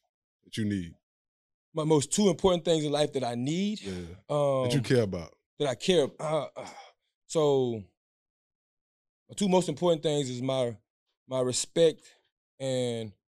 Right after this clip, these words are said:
Speaker 2: my word, like, my morals, my principles. So,
Speaker 1: I'm
Speaker 2: like,
Speaker 1: talking about, like, I mean, like, time, money.
Speaker 2: Oh, I mean, shit. I,
Speaker 1: All right, that's your most important
Speaker 2: my
Speaker 1: thing.
Speaker 2: mo-,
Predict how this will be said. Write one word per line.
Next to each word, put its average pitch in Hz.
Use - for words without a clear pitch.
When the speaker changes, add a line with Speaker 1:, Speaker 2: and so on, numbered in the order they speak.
Speaker 2:
my 117
word, 107
like, 113
my 117
morals, 117
my 107
principles. 110
So, 117
Speaker 1:
I'm 113
Speaker 2:
like, 110
Speaker 1:
talking 110
about, 90
like, 85
I 101
mean, 98
like, 87
time, 92
money. 85
Speaker 2:
Oh, 123
I 262
mean, -
shit. 156
I, 220
Speaker 1:
All 285
right, 107
that's 107
your 104
most 101
important 92
Speaker 2:
my 160
Speaker 1:
thing. 175
Speaker 2:
mo-, 214